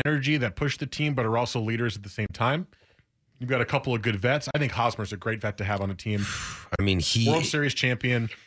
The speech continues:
Speaker 2: Alex Gordon is the captain of that Royals team, but boy, Eric Hosmer and Sal Perez were the engines of that team.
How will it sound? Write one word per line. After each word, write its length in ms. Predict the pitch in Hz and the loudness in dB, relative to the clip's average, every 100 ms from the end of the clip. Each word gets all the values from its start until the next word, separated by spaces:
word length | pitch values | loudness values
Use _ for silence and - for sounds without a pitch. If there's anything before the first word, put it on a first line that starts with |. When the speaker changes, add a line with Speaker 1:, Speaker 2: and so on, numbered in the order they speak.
| - | 4
Speaker 2:
Alex 320 | 139 160 - | 6 6 4
Gordon 340 | 139 143 135 | 4 4 4
is 120 | 123 | 4
the 80 | 98 | 2
captain 580 | 87 113 113 - 113 113 - | 2 4 4 2 2 2 2
of 240 | 107 110 | 2 2
that 200 | 98 101 | 4 4
Royals 400 | 92 95 98 101 | 4 4 4 4
team, 240 | - 98 98 | 2 2 2
but 200 | 87 - | 0 -2
boy, 280 | 98 98 92 | 0 0 0
Eric 280 | 92 104 104 | 2 2 2
Hosmer 640 | - 92 92 - 85 85 - | 2 4 4 2 2 2 2
and 240 | 90 87 | 2 2
Sal 300 | 78 95 87 | 2 2 2
Perez 600 | 85 92 87 - 82 78 73 | 2 2 2 2 0 0 0
were 260 | 85 85 | 0 0
the 240 | 80 82 - | 0 -2 0
engines 640 | 85 87 82 76 71 67 | 0 0 0 -2 -4 -4
of 160 | 76 64 | -4 -4
that 220 | 67 64 | -4 -4
team. 360 | - 69 62 | -4 -4 -6